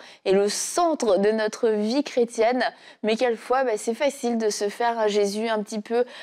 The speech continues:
à notre image, un Jésus à notre sauce. Alors cette semaine, nous voulons revenir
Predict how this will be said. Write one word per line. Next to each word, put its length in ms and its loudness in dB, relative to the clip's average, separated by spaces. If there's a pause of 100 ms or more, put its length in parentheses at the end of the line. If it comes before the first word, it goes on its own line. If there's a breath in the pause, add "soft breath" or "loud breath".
(180 loud breath)
à 60 0
notre 320 -2
image, 460 0
un 100 0
Jésus 440 -2 (180)
à 40 -4
notre 380 0
sauce. 420 0 (400 loud breath)
Alors 260 -2
cette 260 -2
semaine, 420 0
nous 120 0
voulons 360 0
revenir 480 0